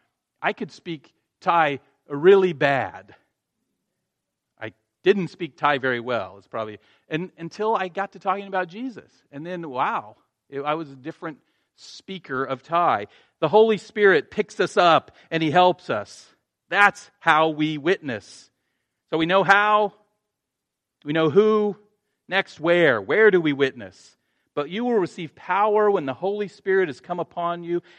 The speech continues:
and you will be my witnesses in Jerusalem and in all of Judea and Samaria and to the ends of the earth." So where do we witness? There are a couple ways we could answer that.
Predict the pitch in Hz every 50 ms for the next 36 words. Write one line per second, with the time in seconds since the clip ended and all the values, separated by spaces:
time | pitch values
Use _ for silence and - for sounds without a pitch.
0 | _ - 143 147 165 190 220 226 233 220 180 185 185 175 165 147 143 160 190 185
1 | 190 185 - - 170 156 139 139 127 120 117 123 117 113 147 202 226 - - -
2 | 220 226 226 226 220 214 - _ _ _ _ _ _ - 143 143 143 139 135 131
3 | 123 117 107 - 127 113 104 - 196 233 233 233 233 226 214 - 131 120 113 101
4 | - - 135 131 160 190 208 214 214 208 208 208 196 - - 160 156 170 170 -
5 | 175 156 156 156 156 160 156 127 135 131 123 135 135 135 127 113 98 90 - _
6 | _ _ _ _ _ _ _ _ _ _ _ - 160 143 165 196 226 220 240 233
7 | 233 233 233 240 240 226 262 262 247 - - - - _ _ _ _ _ _ _
8 | _ _ _ _ _ _ _ _ _ _ _ _ _ _ _ _ _ _ _ _
9 | _ _ - 131 120 - 214 226 - 233 226 220 208 220 196 214 226 202 220 214
10 | 180 160 147 - - 123 113 110 117 170 214 -